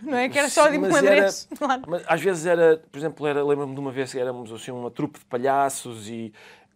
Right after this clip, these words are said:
Speaker 2: como é óbvio, eu era o único palhaço que estava com os olhos no chão, a f-, fazer péssimo, tudo péssimo. Ah,
Speaker 1: Ah, mas espera, mas, e, mas não havia tipo uma coisa em que, sei lá, que os teus pais depositassem a esperança, gente, "Ah,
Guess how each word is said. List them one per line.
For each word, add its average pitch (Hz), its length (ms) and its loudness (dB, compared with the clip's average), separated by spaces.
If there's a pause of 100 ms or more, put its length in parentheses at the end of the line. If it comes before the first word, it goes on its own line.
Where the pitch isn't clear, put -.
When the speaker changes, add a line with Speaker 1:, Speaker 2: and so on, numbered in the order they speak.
Speaker 2:
como 131 180 -2
é 120 40 8
óbvio, 117 180 6
eu 113 80 2
era 117 160 4
o 120 80 6
único 117 480 0
palhaço 123 380 4
que - 40 -20
estava 120 220 -4
com - 100 -16
os 117 100 -6
olhos 120 200 -2
no 110 100 -8
chão, 127 560 2
a 117 260 4
f-, 98 280 -14
fazer 110 520 -6 (600)
péssimo, 113 480 -2
tudo - 180 -8
péssimo. - 400 -8 (260)
Ah, 107 440 -6 (640)
Speaker 1:
Ah, 180 160 -16
mas 226 180 -10
espera, - 460 -16
mas, 208 240 -10
e, 240 200 -6
mas 240 180 -4
não 262 160 -2
havia 226 180 -4
tipo 262 300 -8
uma 277 180 -6
coisa 269 380 -8
em 247 100 -6
que, 233 460 -8
sei 233 140 -12
lá, 202 200 -2
que 208 220 -16
os 220 60 -10
teus 233 160 -10
pais 247 240 -6
depositassem 226 720 -8
a - 20 -6
esperança, 214 520 -8
gente, 220 220 -8
"Ah, 466 220 4